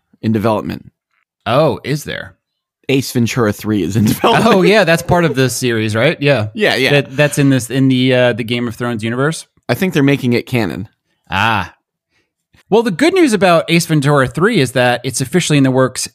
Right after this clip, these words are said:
Speaker 2: at Amazon with the Sonic team behind it, who's obviously been working with Jim Carrey.
Speaker 1: Yeah, but
Speaker 2: Um,
Speaker 1: Com-, <laughs>
Speaker 2: and they
Speaker 1: Coming
Speaker 2: have
Speaker 1: to America
Speaker 2: started
Speaker 1: was garbage.
Speaker 2: Yeah, well, they started production on Sonic Two as well. Now, the only bad news about it is that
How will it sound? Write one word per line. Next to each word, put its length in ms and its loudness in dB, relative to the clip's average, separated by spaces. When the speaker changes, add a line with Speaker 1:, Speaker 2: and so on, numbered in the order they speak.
Speaker 2:
at 160 -4
Amazon 500 0
with 120 -2
the 80 -8
Sonic 460 0
team 240 -2
behind 280 -2
it, 120 -6
who's 420 -2
obviously 380 0
been 220 -2
working 340 0
with 160 -4
Jim 220 -4
Carrey. 500 -4
Speaker 1:
Yeah, 180 -4
but 120 0
Speaker 2:
Um, 280 4
Speaker 1:
Com-, 120 0
<laughs> 60 -2
Speaker 2:
and 140 4
they 60 2
Speaker 1:
Coming 120 4
Speaker 2:
have 140 6
Speaker 1:
to 60 4
America 380 4
Speaker 2:
started 160 -14
Speaker 1:
was 180 0
garbage. 760 0
Speaker 2:
Yeah, 260 2
well, 200 0
they 120 -2
started 460 0
production 400 -2
on 80 -4
Sonic 340 -2
Two 220 -2
as 100 -4
well. 240 2
Now, 160 0
the 160 -4
only 240 2
bad 380 0
news 180 2
about 300 0
it 100 -4
is 160 -4
that 300 0